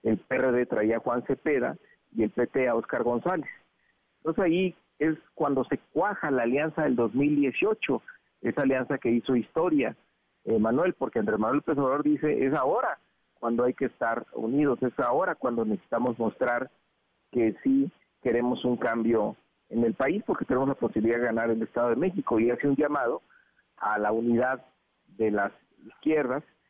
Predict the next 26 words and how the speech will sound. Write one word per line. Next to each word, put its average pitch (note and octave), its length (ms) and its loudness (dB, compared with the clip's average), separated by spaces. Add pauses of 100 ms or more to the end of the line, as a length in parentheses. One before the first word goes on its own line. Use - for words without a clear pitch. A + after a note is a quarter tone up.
(500)
El A2 400 2
P C3 100 -2
T, C3+ 380 0
de B2 100 0
manera A2+ 320 0
muy A2+ 240 2
responsable, A#2 640 0
a G#2+ 80 -2
través G#2+ 300 0
de A2 80 2
Óscar G#2+ 260 -4
González, A#2 560 0 (600)
responde C3+ 680 0
y D#3 220 0 (160)
declina C#3+ 540 0
en C3 100 -2
favor A2+ 320 -2
de A2+ 100 0
la G#2 120 2
maestra, G2+ 540 0
eso - 260 -2
nos A2 180 2
da A2+ 140 0
un A2+ 80 0
gran A2+ 260 -2
impulso, B2 580 -2